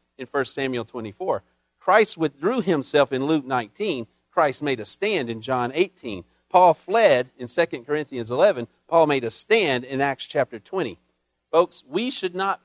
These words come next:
ever fly out of a worldly fear, but because God tells us to fly.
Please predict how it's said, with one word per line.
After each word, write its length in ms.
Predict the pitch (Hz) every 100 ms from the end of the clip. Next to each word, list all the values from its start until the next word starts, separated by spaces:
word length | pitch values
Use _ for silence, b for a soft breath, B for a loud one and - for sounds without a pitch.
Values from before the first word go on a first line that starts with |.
| -
ever 400 | 180 151 101 80 _ _ -
fly 480 | 220 156 110 104 _ _ -
out 140 | 147
of 100 | 135
a 100 | 131
worldly 560 | 120 135 180 180 156 135
fear, 480 | - 214 139 110 _ -
but 140 | 147
because 360 | 147 - 151 127
God 320 | 156 165 135
tells 360 | _ 190 185 160
us 160 | 123 -
to 80 | 127
fly. 420 | - 135 107 87